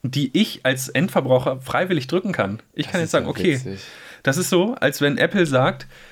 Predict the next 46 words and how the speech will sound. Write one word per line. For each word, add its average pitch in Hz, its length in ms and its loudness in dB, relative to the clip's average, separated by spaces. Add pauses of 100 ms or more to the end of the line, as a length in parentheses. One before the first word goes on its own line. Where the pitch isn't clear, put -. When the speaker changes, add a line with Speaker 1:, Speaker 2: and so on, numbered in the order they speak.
(120)
Speaker 1:
"Wenn 151 220 2
du 180 380 4
im 147 160 2
Apple 180 260 2
Store 143 360 2
dein 135 400 2
aktuelles 147 560 0
Smartphone 143 680 0 (100)
vor 165 220 2
uns 151 160 0
auf 123 120 2
den 127 200 2
Boden 170 220 4
schmeißt 127 580 0
und 127 180 -2
kaputt - 360 -4
machst, 135 460 0 (440)
Speaker 2:
Hm. 104 260 -4
Speaker 1:
kriegst - 280 -4
du 165 40 -4
das 131 180 0
neue 160 200 4
zum 135 220 -2
halben 120 240 2
Preis." - 440 -2 (540)
Speaker 2:
Was 120 220 0
die 160 120 2
ja 214 120 6
machen, 190 280 2
was 123 160 2
ich, 131 100 -2
was 117 160 4
Apple 160 240 4
ganz 135 220 2
gut 151 200 2
macht, 110 200 2
ist 113 160 -2
ja, 120 220 6
"Ey, 127 320 2
wenn 131 100 2
du 131 140 2
uns 127 180 -2
dein 117 160 2
altes 120 380 2
Gerät 101 380 0
gibst, - 340 0